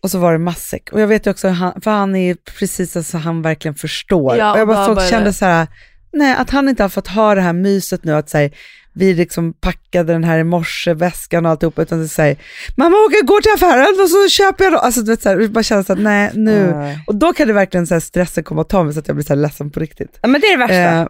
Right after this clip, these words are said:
Speaker 1: för då känner jag mig så dålig.
Speaker 2: Och så är det på jobb och sån och sån, och så he-, ska de hämtas allesammen. Någon går hem själv,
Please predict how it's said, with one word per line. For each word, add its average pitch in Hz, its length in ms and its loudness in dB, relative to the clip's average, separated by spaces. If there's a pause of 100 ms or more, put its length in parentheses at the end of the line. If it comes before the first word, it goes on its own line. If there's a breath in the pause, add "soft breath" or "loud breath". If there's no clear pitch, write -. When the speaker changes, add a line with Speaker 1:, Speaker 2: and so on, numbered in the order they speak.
Speaker 1:
för 226 80 -2
då 233 100 2
känner 185 200 0
jag 165 80 0
mig 165 80 0
så - 540 -2
dålig. 156 400 -6 (580 soft breath)
Speaker 2:
Och 294 100 -2
så 302 140 0
är 262 100 2
det 214 140 -6
på 240 100 -8
jobb 269 380 0
och 240 60 -4
sån 226 160 -4
och 214 80 -8
sån, 339 380 0
och - 140 0
så 294 500 0
he-, 285 320 -6
ska 294 140 -4
de 294 80 0
hämtas 190 440 -4
allesammen. 185 840 -2
Någon 220 280 0
går 208 100 0
hem 196 220 -2
själv, 269 320 2